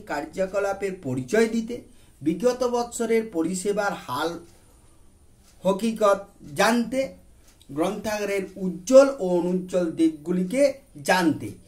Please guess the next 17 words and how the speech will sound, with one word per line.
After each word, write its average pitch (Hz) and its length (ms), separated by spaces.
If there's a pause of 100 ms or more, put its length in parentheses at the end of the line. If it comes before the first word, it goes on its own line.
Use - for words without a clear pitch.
(140)
এবং 175 440
পরবর্তী 254 640
ক্ষেত্রে 220 440
গ্রন্থাগারের 170 800 (480)
পদক্ষেপগুলো 196 920 (520)
কী 226 200
হবে 247 260 (300)
সেটা, 160 420 (340)
সেই 165 240
সিদ্ধান্ত 208 680
নিতে 254 360 (360)
এই 156 120
প্রতিবেদন, 151 720 (340)
বার্ষিক 180 540
প্রতিবেদন 156 600
খুব 143 280
সাহায্য 143 520